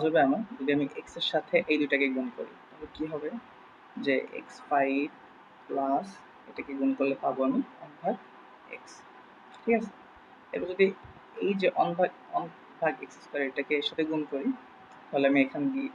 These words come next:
এখান দিয়ে পাবো প্রথমে হচ্ছে এক্স প্লাস নিচে নিচে গুণ আছে এক্স ফাইভ হয়ে যাবে। তো দেখো,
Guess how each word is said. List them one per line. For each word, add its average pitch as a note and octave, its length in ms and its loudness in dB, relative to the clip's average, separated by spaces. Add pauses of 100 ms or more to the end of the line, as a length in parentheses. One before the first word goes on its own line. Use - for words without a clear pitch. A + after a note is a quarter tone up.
এখান D3 300 -4
দিয়ে C3+ 200 -2
পাবো C3 200 -2
প্রথমে C#3+ 340 -4
হচ্ছে D#3 240 -6 (960)
এক্স G3 180 -6 (320)
প্লাস A#3+ 300 -2 (1300)
নিচে E3 260 -6
নিচে D#3 220 -2
গুণ C#3+ 160 2
আছে D3+ 240 -2 (220)
এক্স - 260 -10 (100)
ফাইভ D3+ 180 -4 (120)
হয়ে - 160 -12
যাবে। - 180 -20 (1000)
তো - 120 -6
দেখো, F3 220 8